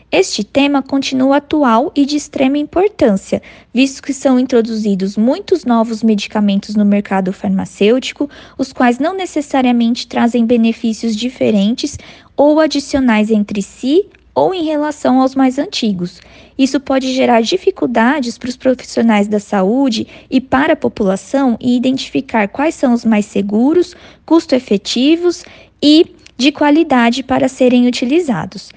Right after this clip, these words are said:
Tal fato demonstra a importância da prática em saúde baseada em evidência para a tomada de decisão clínica e para estabelecer os cuidados durante o monitoramento do uso e da pessoa que utiliza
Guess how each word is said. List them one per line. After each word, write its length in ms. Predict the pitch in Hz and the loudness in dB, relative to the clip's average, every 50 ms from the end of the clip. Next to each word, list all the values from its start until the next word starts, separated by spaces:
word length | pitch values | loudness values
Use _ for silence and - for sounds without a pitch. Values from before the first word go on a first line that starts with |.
| _ _ - - _ _ - | _ _ -20 -20 _ _ -2
Tal 180 | - 247 269 | 0 2 2
fato 380 | 269 - - 214 202 202 - 214 | 2 2 2 2 2 2 0 0
demonstra 760 | 196 254 294 339 311 269 262 294 294 262 - - 226 220 - - | 0 2 0 0 0 -2 0 0 -2 -4 -6 -4 -6 -6 -4 -2
a 100 | 226 220 | -2 0
importância 640 | 226 220 - 226 220 220 - - 196 196 - - | 0 0 0 -2 -2 -2 0 -2 -2 -2 -2 -4
da 160 | 196 190 202 196 | -4 -2 -4 -4
prática 480 | - 233 226 240 302 - - - 285 | -2 -2 0 0 -2 -4 -8 -4 -4
em 60 | 285 | -6
saúde 420 | 285 - 269 254 247 233 202 208 208 | -4 -4 -4 -2 0 0 0 -2 0
baseada 500 | 208 202 208 202 208 214 214 202 190 202 | 0 0 0 2 2 0 2 2 2 2
em 140 | 202 202 196 | 2 2 2
evidência 720 | 202 202 202 190 185 190 190 196 208 - - - 311 - - - - - - - | 2 0 -2 0 0 0 0 0 -2 -2 0 -2 -2 -2 -4 -20 -20 -20 -16 -4
para 220 | - 285 277 277 277 | 0 2 2 2 2
a 40 | 277 | 0
tomada 460 | - 277 262 254 254 254 247 247 240 | 0 0 2 2 2 2 2 2 2
de 100 | 233 220 | 2 2
decisão 540 | 208 214 214 - - 202 202 202 190 185 190 | 2 2 0 0 -4 -4 0 0 0 0 -2
clínica 600 | _ - 202 202 214 226 254 294 294 - 349 349 - - - - - | _ -4 0 2 2 2 2 0 -4 -8 -10 -10 -10 -18 -18 -4 -2
e 100 | 285 277 | -2 -2
para 220 | - 269 262 254 | 0 -2 -2 -2
estabelecer 680 | 254 - - 285 269 262 262 262 262 254 - 254 247 240 | -2 -2 -4 -4 2 2 2 2 2 -2 0 0 0 0
os 140 | 240 - - | 0 -6 -6
cuidados 480 | - 269 254 220 233 220 220 220 - | -4 -2 0 0 0 0 0 -2 -6
durante 440 | - 233 233 226 214 214 208 - 226 | -4 -4 -2 0 0 -2 -2 -2 0
o 20 | |
monitoramento 880 | 214 214 247 285 339 339 - - 285 285 277 277 247 233 226 226 - 233 | 2 2 2 2 0 -4 -4 -2 0 0 0 0 0 0 0 0 -2 -4
do 180 | 214 208 240 240 | -2 0 0 0
uso 560 | 226 214 202 202 214 214 220 233 269 285 - - _ _ - - - _ - | 0 0 0 0 -2 -4 -2 -2 -2 -4 -4 -6 _ _ -20 -20 -20 _ -4
e 100 | 247 247 | -4 0
da 140 | 220 247 247 | 0 0 0
pessoa 580 | - 262 262 262 - - 233 214 214 220 247 | 2 0 0 0 0 -2 0 2 2 2 0
que 140 | - - 262 | -2 -4 -6
utiliza 680 | 247 - - 277 254 240 233 220 214 208 240 233 - | -4 -2 -2 -2 0 0 0 0 0 0 -2 -4 -4